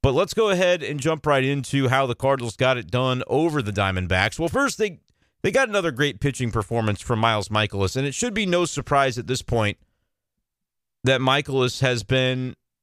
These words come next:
really good and continued to be great for the Cardinals in this one on Friday. On the road, I was a little bit nervous about how he would perform, just based on the fact that his last road outing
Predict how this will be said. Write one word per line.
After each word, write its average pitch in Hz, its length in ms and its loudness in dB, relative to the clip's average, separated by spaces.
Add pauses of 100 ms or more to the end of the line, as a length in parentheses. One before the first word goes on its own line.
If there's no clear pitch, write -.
(120)
really 127 280 2
good 131 260 2
and 139 140 -6
continued 156 560 -4
to 117 60 -2
be 110 160 0
great 113 300 0
for 117 120 -8
the 110 80 0
Cardinals 113 580 -2 (580)
in 131 180 2
this 131 200 0
one 127 160 0
on 104 140 0
Friday. 120 360 2 (480)
On 165 280 0
the 143 100 2
road, 160 500 2 (460)
I 120 60 0
was 127 160 2
a 127 60 0
little 156 340 2
bit 175 320 0 (500)
nervous 165 520 2
about 160 300 2
how 160 220 2
he 160 180 -4
would 160 240 -2
perform, 165 480 0
just 233 320 -2
based 175 320 -2
on 165 140 2
the 139 80 -2
fact 143 240 0
that 131 100 -2
his 113 160 -2
last 120 320 0
road 131 180 2
outing 127 380 0